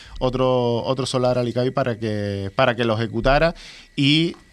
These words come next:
se supone que, eh, pronto empezarán a, a, a adjudicar el proyecto y demás para,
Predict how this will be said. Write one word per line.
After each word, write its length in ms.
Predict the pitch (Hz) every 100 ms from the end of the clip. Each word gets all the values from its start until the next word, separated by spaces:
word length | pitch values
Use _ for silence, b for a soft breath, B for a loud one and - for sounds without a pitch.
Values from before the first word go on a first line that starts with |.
| -
se 200 | - 92
supone 560 | - 95 95 110 135
que, 260 | 139 117 131
eh, 760 | - 98 92 92 92 95 98 90
pronto 420 | - 113 123 139 131
empezarán 520 | 123 117 110 110 113
a, 380 | 110 107 101 95
a, 600 | - 101 98 95 95 95
a 160 | 110
adjudicar 480 | 107 113 104 113 123
el 80 | 113
proyecto 420 | 107 110 127 123
y 40 |
demás 220 | 110 110 123
para, 520 | 135 123 110 104